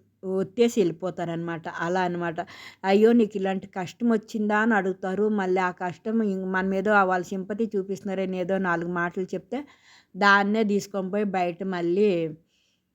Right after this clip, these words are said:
ఎలేస్తారనమాట. అలా ఉంటది. అసలు మేము ఎంతమంది అక్క చెల్లెలము, మేము ఏంటి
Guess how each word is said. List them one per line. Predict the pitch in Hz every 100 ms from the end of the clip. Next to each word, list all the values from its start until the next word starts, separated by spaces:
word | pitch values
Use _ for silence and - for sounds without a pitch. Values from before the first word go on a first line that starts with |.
| _ _ _ _ _ 180
ఎలేస్తారనమాట. | 180 190 185 - 175 170 170 170 165 160 170 -
అలా | 175 180 175
ఉంటది. | 170 170 165 180 170 - _
అసలు | 165 - 175
మేము | 180 175 175
ఎంతమంది | 165 165 180 185 185 175
అక్క | 160 160
చెల్లెలము, | 170 160 165 165 170
మేము | 165 165 165 165 170
ఏంటి | 175 185 165 170